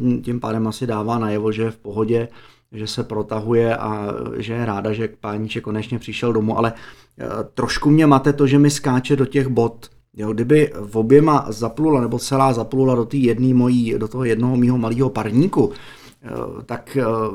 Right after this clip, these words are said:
bych ještě jako pochopil, že se tam chce třeba schovat, nebo že chce nasát ten pach, eh,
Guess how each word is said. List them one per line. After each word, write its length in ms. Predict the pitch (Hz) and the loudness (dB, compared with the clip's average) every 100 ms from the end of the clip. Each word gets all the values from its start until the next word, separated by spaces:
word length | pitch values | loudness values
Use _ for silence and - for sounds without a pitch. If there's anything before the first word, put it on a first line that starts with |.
| 104 87 | -8 -6
bych 340 | 110 120 - | -4 -4 -6
ještě 260 | 127 - 127 | -10 -2 0
jako 460 | 117 135 135 120 | 0 0 0 -2
pochopil, 440 | - 113 120 123 120 | -4 -6 -4 -2 -2
že 120 | 113 | -2
se 140 | 135 | -2
tam 160 | 120 113 | 0 -2
chce 140 | 127 | -4
třeba 280 | - 131 127 | -4 0 0
schovat, 460 | - - 120 127 123 | -2 -2 2 2 2
nebo 240 | 117 120 | 0 2
že 180 | 117 117 - - - | 0 -2 -6 -20 -20
chce 380 | - - 127 123 123 113 | -18 -2 0 0 -2 -8
nasát 640 | 107 110 113 127 120 120 | -2 -2 -2 0 -2 -2
ten 680 | 123 117 120 120 117 131 123 - | -2 0 0 -2 -2 -2 -2 -4
pach, 320 | 113 - | -10 -8
eh, 60 | - | -2